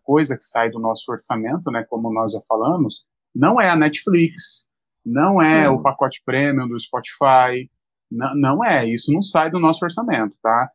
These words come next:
Speaker 1: Não é uma pizza a menos, n-, não sai. O que sai do nosso orçamento são, é a ajuda, é o trabalho que a gente dá pra A C D,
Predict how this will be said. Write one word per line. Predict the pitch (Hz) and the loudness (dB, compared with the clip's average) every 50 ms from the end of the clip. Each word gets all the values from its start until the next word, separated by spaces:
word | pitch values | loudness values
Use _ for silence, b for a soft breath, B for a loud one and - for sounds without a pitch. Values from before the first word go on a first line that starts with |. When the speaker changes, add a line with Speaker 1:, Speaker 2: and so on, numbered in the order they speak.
| _ _ _ | _ _ _
Speaker 1:
Não | 113 135 160 180 | -2 0 0 2
é | 160 147 | 2 2
uma | 143 147 131 | 2 2 0
pizza | - - 135 127 - - - 131 | -2 -4 -8 -8 -8 -4 -2 -2
a | 123 | -2
menos, | 131 123 123 127 127 127 123 120 110 104 101 | 0 -2 -4 -4 -4 -4 -4 -6 -8 -8 -8
n-, | 110 107 104 107 110 | -8 -8 -6 -4 -4
não | 110 113 143 202 | -2 -2 -2 -4
sai. | 98 - 113 98 95 | -2 0 -2 -2 -2
O | 95 98 98 98 | -4 -8 -10 -10
que | - - | -10 -6
sai | - 120 110 117 113 | -2 0 2 0 0
do | 113 | -2
nosso | 110 110 104 107 - - | -2 -4 -4 -4 -4 -6
orçamento | 107 101 - - 151 160 147 123 127 147 147 - 190 190 - _ _ _ _ _ _ _ _ | -8 -8 -6 -6 -4 -2 -2 0 -2 -2 -4 -4 -6 -8 -8 _ _ _ _ _ _ _ _
são, | - - 120 113 110 - - | -14 -4 -2 0 0 0 2
é | 113 113 | 2 2
a | 113 120 | 4 4
ajuda, | 160 151 131 117 139 143 143 143 131 139 139 143 147 - _ _ _ _ _ _ _ - | 4 2 2 0 0 0 0 0 0 0 -2 -2 -4 -6 _ _ _ _ _ _ _ -6
é | 110 104 | -4 -4
o | 104 | -4
trabalho | - 117 117 110 110 110 113 113 113 107 | 0 0 0 2 4 4 4 4 2 0
que | 117 | -2
a | 107 | -2
gente | 104 107 104 - 135 | -2 -4 -4 -6 -4
dá | 123 120 113 117 120 120 113 - | 0 2 4 4 4 4 2 0
pra | - 98 101 98 98 101 | -2 -2 0 2 0 0
A | 98 | 0
C | - - 175 165 | -2 -4 -4 -2
D, | 135 123 123 131 131 123 123 120 117 | -2 -2 0 0 2 0 0 -2 -6